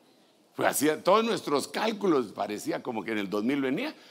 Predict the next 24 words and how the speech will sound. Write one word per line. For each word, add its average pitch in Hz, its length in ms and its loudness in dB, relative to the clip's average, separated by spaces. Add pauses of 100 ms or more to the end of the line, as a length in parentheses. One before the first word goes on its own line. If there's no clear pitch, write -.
(160)
pero 98 160 -4
usted 95 180 -6
se 98 100 -6
hubiera 87 160 -6
perdido. 87 460 -2 (1400)
Entonces 110 240 -2
Dios 107 160 2
dijo: 107 200 0
"No, 143 100 4
no, 131 140 2
no, 113 120 -2
no, 113 260 -2
no 120 120 -2
se 127 120 -10
ha - 20 -8
salvado 117 280 -4
mi 113 100 -2
muchachito 113 520 -4
ese, 113 180 -6
todavía 110 300 -2
no 117 100 -2
se 117 80 -4
ha 117 40 -4
salvado". 101 380 0